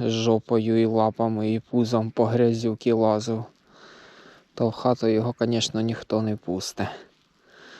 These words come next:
поки він не вимиється. Хоч завтра, післязавтра не буде дождю.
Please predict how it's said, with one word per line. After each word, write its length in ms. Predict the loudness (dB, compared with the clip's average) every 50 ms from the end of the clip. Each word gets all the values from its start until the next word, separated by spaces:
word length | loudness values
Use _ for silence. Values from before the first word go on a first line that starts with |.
| -20 -20 -20 -20 _ _ _
поки 340 | -10 -6 0 2 4 4
він 280 | 4 4 2 0 0 0
не 140 | 0 0 0
вимиється. 840 | 0 0 0 -2 -2 -2 -4 -4 -4 -4 -6 -6 -6 -6 -6 -4 -6 -6 -10 -16 -20 -20 -20 -20 _ _ _ _ _ _ _ _ _ _ _ _ _ _ _ _ _ _ _ _ _ _ _ _ _ -20 -20 -20 -20 -20 -20 -20 -20 -20 -20 -20 -20 -20 -20 -20 -20 -20 -20 -20 -20 -20 -4 0 0 2 2 2 0 0 -2 -4 -4
Хоч 280 | -2 0 -2 -2 -2 -6 -6 -2 0
завтра, 540 | 2 4 4 6 4 4 4 2 -2 -4 -4
післязавтра 840 | -4 -6 -8 -4 0 2 2 2 2 0 0 0 -2 -2 -4 -4
не 160 | -2 -2 -4 -4
буде 340 | -4 -4 -4 -2 -2 -2
дождю. 500 | -2 -2 -2 -2 -2 -4 -4 -4 -4 -4